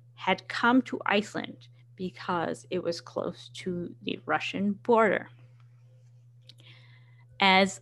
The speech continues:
I mentioned previously, Iceland does not have a standing army, so I think that nato and the United States kind of took that as a free liberty to set up shop there.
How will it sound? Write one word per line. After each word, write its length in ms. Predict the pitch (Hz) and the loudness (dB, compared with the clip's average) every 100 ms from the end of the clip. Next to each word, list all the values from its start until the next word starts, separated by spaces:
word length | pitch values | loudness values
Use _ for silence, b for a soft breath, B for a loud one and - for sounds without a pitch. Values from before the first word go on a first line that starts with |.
| - | 2
I 120 | 208 | 6
mentioned 680 | 202 196 190 185 202 214 214 | 8 8 6 4 2 2 0
previously, 640 | 202 185 180 - 196 196 | 0 0 0 -2 -2 -2
Iceland 460 | 175 170 - 185 170 - - | 0 0 0 0 -2 -2 4
does 320 | 214 254 - | 6 6 2
not 220 | 165 - | -2 0
have 240 | 180 165 | 0 0
a 60 | 160 | -2
standing 500 | - 175 165 160 165 | -8 -4 -2 -2 -2
army, 400 | 165 165 208 240 b b b b | 0 0 0 -2 b b b b
so 580 | - - 175 170 170 160 - - - - - - - - - - | -4 2 4 6 4 0 -10 -20 -20 -20 -20 -20 -20 -20 -20 -8
I 100 | 175 | -6
think 420 | 151 - 185 - - | -2 0 0 0 2
that 420 | 180 - - - | 4 4 2 2
nato 640 | 180 175 180 175 170 175 | 4 4 6 6 8 6
and 680 | - 180 170 170 165 165 160 - 180 - | 4 2 2 2 0 -2 -4 -10 -12 -4
the 80 | |
United 340 | 180 175 175 - | 0 2 0 -2
States 220 | 185 - | -4 0
kind 180 | 294 320 | 2 2
of 140 | 320 | 2
took 200 | 381 359 | -2 2
that 200 | 339 330 | 4 6
as 240 | 330 330 320 | 6 6 6
a 720 | 294 294 277 269 269 247 - - | 6 8 8 8 8 6 2 2
free 280 | 403 359 339 | 6 8 8
liberty 680 | 269 220 196 196 202 185 190 | 6 8 4 2 -2 -2 -4
to 340 | - 180 165 - | -4 -4 -6 -12
set 340 | - - 311 | -4 4 6
up 160 | 277 - | 6 2
shop 340 | - 160 - - | 0 0 -2 -4
there. 420 | 165 165 165 | 0 0 -2